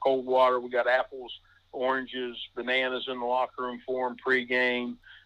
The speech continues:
Uh, but I've got also great facilities in which I can host those guys in, and, and I've been very blessed with that.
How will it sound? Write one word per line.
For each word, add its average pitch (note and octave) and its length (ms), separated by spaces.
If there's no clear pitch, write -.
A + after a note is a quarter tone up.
Uh, G#2+ 260
but B2+ 220
I've D#3+ 220
got D3 160
also C#3+ 380
great B2 300
facilities A#2 520
in A#2 60
which A#2 180
I A2 80
can G#2+ 140
host G#2+ 240
those G2+ 180
guys G2+ 340
in, G#2 60
and, G#2 180
and A2 220
I've A2 160
been A2+ 180
very A2+ 200
blessed A2 380
with G2+ 140
that. G2 220